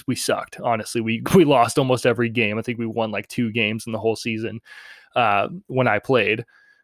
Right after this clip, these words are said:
Could have been from me, too. I, I don't know. I went in straight to varsity. Anyway, I didn't play football very much, okay? It was a fun experience, though. So, raising your standards, what are some things that you can do? Well, a great practice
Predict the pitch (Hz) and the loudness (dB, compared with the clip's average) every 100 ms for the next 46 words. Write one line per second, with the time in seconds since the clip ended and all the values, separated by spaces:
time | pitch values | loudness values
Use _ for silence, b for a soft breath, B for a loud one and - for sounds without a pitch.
0 | b - 175 151 135 127 135 120 123 123 | b 2 4 4 0 0 -2 0 0 2
1 | 143 123 113 113 123 127 113 110 117 110 | 2 2 4 2 2 0 0 0 0 0
2 | 123 - - 135 131 127 117 123 117 110 | -4 -12 -4 0 0 -2 -4 -6 -4 -2
3 | 113 - - 117 - 175 156 120 110 - | -2 -2 -10 -10 -2 0 2 0 -4 -12
4 | _ _ _ _ _ _ _ _ - - | _ _ _ _ _ _ _ _ -8 -2
5 | 143 143 147 131 127 117 110 113 120 - | 0 0 0 -2 -2 -2 -2 -6 -8 -8
6 | - - - 113 110 117 - 151 127 117 | -10 -14 -10 -4 -2 -2 -4 -2 -2 -2
7 | 117 - 110 117 - 107 _ _ B B | -4 -10 -10 -8 -10 -10 _ _ B B
8 | B B B B _ _ - - 170 101 | B B B B _ _ -6 2 4 4
9 | - - 147 160 180 175 156 - 123 117 | -2 -2 2 4 6 4 2 0 0 0
10 | 120 120 - 135 147 165 160 151 143 131 | -2 -4 -12 0 2 2 -2 -4 -4 -4
11 | 135 127 123 120 113 104 - 143 143 127 | -4 -6 -4 -4 -4 -4 0 2 2 2
12 | 139 180 - 143 127 127 131 - - | 0 0 -2 0 0 -2 -8 -8 -14